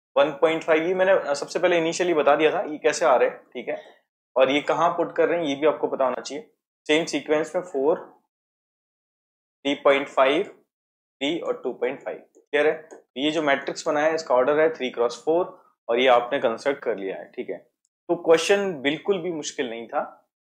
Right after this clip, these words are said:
हाँ, एक थोड़ा सा है ना इशू ये आ सकता है कि ना जब आप शुरुआत में कर रहे हो और कैलकुलेशन में अगर आपका गड़बड़ है मामला, तो फिर वहां पे आप इन्हें माइनर मिस्टेक कर सकते हैं, एडिशन वगैरह। मॉड तो वो चीज है जिसमें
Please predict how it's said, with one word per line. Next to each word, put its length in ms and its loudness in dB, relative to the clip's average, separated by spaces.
हाँ, 480 2
एक 220 -6
थोड़ा 280 2
सा 140 6
है 80 8
ना 440 6
इशू 320 -4
ये 100 4
आ 80 8
सकता 300 2
है 120 6
कि 160 4
ना 140 6
जब 220 6
आप 160 6
शुरुआत 460 4
में 120 0
कर 160 4
रहे 120 0
हो 180 -8
और 180 0
कैलकुलेशन 520 2
में 140 -4
अगर 200 0
आपका 220 0
गड़बड़ 340 0
है 200 2
मामला, 320 -2
तो 440 -6
फिर 120 4
वहां 300 4
पे 140 6
आप 240 6
इन्हें 380 6
माइनर 300 6
मिस्टेक 460 0
कर 100 4
सकते 280 -6
हैं, 180 -4
एडिशन 280 -10
वगैरह। 280 -20
मॉड 360 6
तो 100 2
वो 180 -2
चीज 280 -10
है 100 -2
जिसमें 220 -12